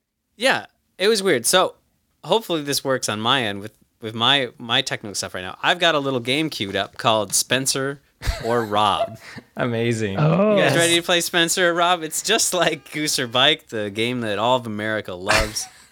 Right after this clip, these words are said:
Speaker 1: Uh,
Speaker 3: Uh-huh.
Speaker 1: you <laughs> listen to a sound and you'll have to decide, uh, which one in each round is Spencer
Speaker 3: Okay. All right.
Speaker 1: or Rob.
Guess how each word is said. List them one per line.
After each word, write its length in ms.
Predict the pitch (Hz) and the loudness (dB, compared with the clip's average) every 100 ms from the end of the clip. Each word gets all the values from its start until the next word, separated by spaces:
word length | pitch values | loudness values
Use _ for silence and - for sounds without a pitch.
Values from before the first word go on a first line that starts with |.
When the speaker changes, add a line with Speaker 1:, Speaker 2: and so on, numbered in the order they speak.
| _ _ - | _ _ -12
Speaker 1:
Uh, 320 | 101 98 104 139 | -6 -4 0 4
Speaker 3:
Uh-huh. 240 | 170 160 120 | 4 4 0
Speaker 1:
you 80 | 147 | -4
<laughs> 20 | |
listen 420 | 131 131 - 165 | -4 -4 -2 -2
to 140 | 143 127 | 0 0
a 60 | |
sound 420 | 117 139 139 151 135 | 0 2 2 0 -4
and 160 | 110 | -4
you'll 180 | 107 101 | -6 -6
have 100 | - | -8
to 100 | 101 | -12
decide, 640 | 95 98 113 110 110 110 113 _ _ _ _ _ _ - | -8 -4 -2 0 -2 -4 -10 _ _ _ _ _ _ -10
uh, 120 | 87 | -4
which 220 | 113 - | -2 0
one 160 | 123 117 | 0 0
in 100 | 104 | -2
each 220 | 110 - | -4 -2
round 300 | 104 104 95 | 0 0 -2
is 100 | 82 | 0
Spencer 760 | - - - 117 120 123 117 117 | 2 2 0 0 0 0 0 0
Speaker 3:
Okay. 320 | 175 175 143 - _ - | 0 0 -4 -12 _ 0
All 60 | 170 | 2
right. 180 | 165 139 | 4 2
Speaker 1:
or 80 | |
Rob. 560 | 87 78 73 76 78 | -6 -14 -14 -12 -14